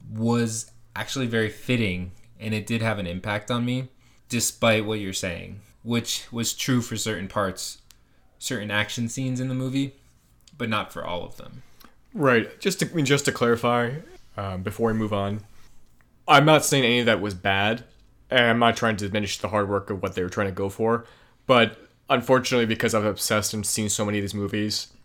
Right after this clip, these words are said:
Speaker 2: it just didn't have the same impact as, on me, like the first time, like the first time of watching the Avengers back in two thousand twelve, watching them fight,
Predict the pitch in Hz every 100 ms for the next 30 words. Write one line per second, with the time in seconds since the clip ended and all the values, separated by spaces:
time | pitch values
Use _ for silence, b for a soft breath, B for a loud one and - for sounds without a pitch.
0 | _ - 127 127 - 113 110 101 - 101
1 | 92 101 101 101 98 - 98 95 92 95
2 | - - 120 95 104 113 104 110 98 98
3 | 117 117 113 120 113 - 113 98 98 98
4 | 104 95 95 95 95 95 92 - - 95
5 | 98 92 95 87 - 92 90 85 92 -
6 | 90 90 95 90 -